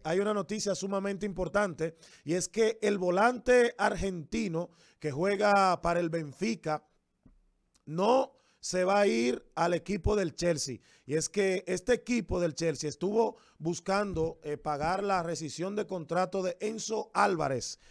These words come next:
eh, Enzo Fernández, para llevarlo al equipo del Chelsea.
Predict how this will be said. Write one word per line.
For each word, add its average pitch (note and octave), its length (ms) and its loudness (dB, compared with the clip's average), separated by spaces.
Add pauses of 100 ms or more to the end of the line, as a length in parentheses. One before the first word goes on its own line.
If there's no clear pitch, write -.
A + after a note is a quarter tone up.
(240)
eh, D3+ 360 0
Enzo G#3+ 360 2
Fernández, F3+ 640 0 (240)
para D#3 220 2
llevarlo D#3+ 600 4
al D#3 100 2
equipo E3 320 -2
del F#3 160 2
Chelsea. D3+ 460 -2